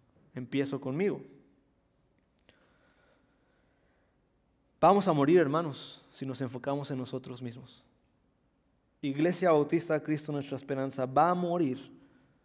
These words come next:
si no, si solamente nos enfocamos en nosotros mismos.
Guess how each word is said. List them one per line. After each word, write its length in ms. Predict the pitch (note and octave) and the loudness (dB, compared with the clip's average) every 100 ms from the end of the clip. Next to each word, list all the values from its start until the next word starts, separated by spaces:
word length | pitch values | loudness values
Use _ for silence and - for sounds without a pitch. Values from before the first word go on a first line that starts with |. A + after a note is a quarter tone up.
| _ _ | _ _
si 180 | - | -10
no, 200 | C3 C3 - | -8 -8 -12
si 160 | - C#3 | -10 -6
solamente 520 | C#3 D3+ D3+ D3+ D3 | 0 2 4 0 -2
nos 160 | C#3+ C#3+ | -6 -6
enfocamos 640 | B2+ - B2 C3 B2+ A#2+ B2 | -8 -10 -8 -6 -6 -8 -10
en 80 | |
nosotros 520 | A#2+ A#2 B2 - - - | -10 -10 -12 -12 -14 -14
mismos. 520 | - - - - | -16 -18 -20 -20